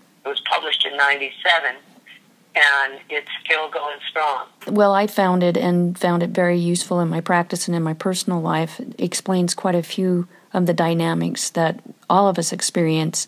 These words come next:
Speaker 2: And I'm surprised there's not more written on this topic, but your book, even though it was published in the nineties, is quite relevant and right on the nose with solutions. So I want to give you props for that, and I can't wait to see
Speaker 1: Thank
Speaker 2: what
Speaker 1: you.
Speaker 2: the new book is. Yes.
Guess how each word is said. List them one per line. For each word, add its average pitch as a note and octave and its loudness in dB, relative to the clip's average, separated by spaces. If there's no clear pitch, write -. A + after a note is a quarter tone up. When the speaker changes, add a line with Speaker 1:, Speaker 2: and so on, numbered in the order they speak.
Speaker 2:
And G3+ 4
I'm A3+ 6
surprised G3 2
there's F3 0
not F3+ 2
more F3 2
written F3+ 2
on D#3 0
this D#3 -2
topic, E3+ -2
but E3+ 0
your G3 2
book, F#3 0
even F#3 2
though F3 4
it E3 -2
was G3 0
published E3+ 0
in F3 0
the E3 2
nineties, F3 2
is F3+ 2
quite A3 4
relevant F3 2
and F#3 4
right G3 6
on F#3+ 4
the E3+ 2
nose E3+ 4
with E3+ 0
solutions. F3+ -2
So F3+ 2
I - 4
want F3 2
to - -8
give F#3 2
you E3 2
props - 4
for E3 -4
that, D#3+ 4
and F#3+ 4
I F3 4
can't F#3 2
wait F#3 0
to F3 -2
see - 0
Speaker 1:
Thank E3+ 4
Speaker 2:
what E3+ 4
Speaker 1:
you. - -2
Speaker 2:
the F3 6
new A3+ 6
book F3+ 0
is. - 0
Yes. G#3+ 4